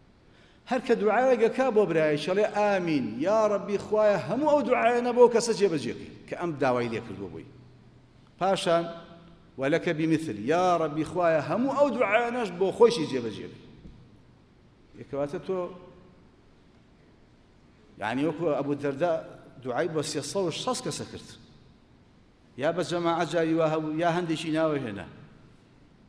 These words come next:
ئەی فەرموو: «أفلا أرغب في دعاء الملائكة.» ئەی کاکە، من مەلایکەکان هەمووی دوعام بۆکە. بۆ منیش و بۆ ئەوانەشی کە ئاوا من دوعایان بۆکەم، چۆن من واز دەمایەنم؟ ئیبن با-،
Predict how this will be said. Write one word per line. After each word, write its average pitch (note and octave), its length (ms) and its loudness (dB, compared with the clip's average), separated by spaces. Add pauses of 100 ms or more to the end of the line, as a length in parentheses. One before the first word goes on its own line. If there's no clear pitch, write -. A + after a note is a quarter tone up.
(500)
ئەی C3+ 120 -6
فەرموو: C#3+ 540 -4 (1200)
«أفلا A2+ 440 -4
أرغب A#2+ 300 -4
في A2+ 180 -10
دعاء B2 380 -2
الملائكة.» A2 760 -8 (300)
ئەی G2+ 80 -20 (100)
کاکە، D#3+ 200 -14
من D#3+ 220 -8
مەلایکەکان C3 460 -8
هەمووی E3+ 200 -10
دوعام E3+ 280 -12
بۆکە. E2+ 320 -16 (1300)
بۆ E3+ 220 -4
منیش G#3 280 -4
و F#3 60 -4
بۆ F#3+ 160 -4
ئەوانەشی F3+ 480 -4
کە - 40 -8
ئاوا E3+ 360 -2
من G3 100 -4
دوعایان A2 440 -4
بۆکەم، G#2 300 -12
چۆن B3+ 200 -4
من A3+ 80 -2
واز C3 260 -4
دەمایەنم؟ - 480 -16 (1300)
ئیبن C#3+ 240 -4
با-، E3+ 400 -4